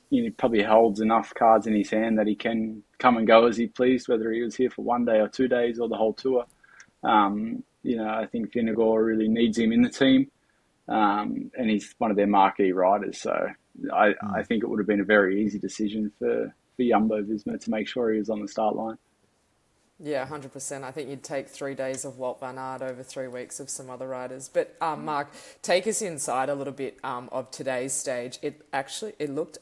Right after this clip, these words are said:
Speaker 3: absolutely filthy. Like, this is, it looks like a bit of a nightmare stage for, we just touched on the importance of a rest day and how that has changed over the years. 'Cause previously, you know, riders used to rest, and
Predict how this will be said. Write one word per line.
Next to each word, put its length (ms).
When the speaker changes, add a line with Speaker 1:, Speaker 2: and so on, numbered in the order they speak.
Speaker 3:
absolutely 1040
filthy. 640
Like, 300
this 180
is, 140
it 440
looks 200
like 140
a 40
bit 140
of 100
a 40
nightmare 520
stage 520
for, 260
we 100
just 220
touched 380
on 240
the 80
importance 500
of 140
a 60
rest 340
day 300
and 140
how 460
that 260
has 200
changed 480
over 160
the 100
years. 320
'Cause 180
previously, 680
you 100
know, 260
riders 460
used 360
to 100
rest, 520
and 200